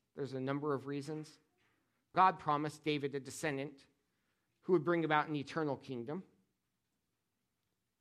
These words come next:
Uh, another issue is that, uh, Isaiah nine six promises that it'll be a physical kingdom. And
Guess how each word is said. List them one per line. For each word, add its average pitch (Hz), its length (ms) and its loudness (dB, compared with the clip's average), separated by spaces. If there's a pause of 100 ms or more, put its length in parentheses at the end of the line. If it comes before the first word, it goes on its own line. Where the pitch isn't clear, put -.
(1300)
Uh, 123 200 -2
another 147 360 -2
issue 143 520 -4
is 139 440 0 (220)
that, 139 360 0 (440)
uh, 131 440 4
Isaiah 160 540 0 (160)
nine 147 360 -2
six 165 400 -6
promises 156 580 -2
that 143 160 -4
it'll 151 160 -2
be 143 180 -4
a 123 80 0
physical 170 500 -4
kingdom. 120 460 -10 (1700)
And 143 580 0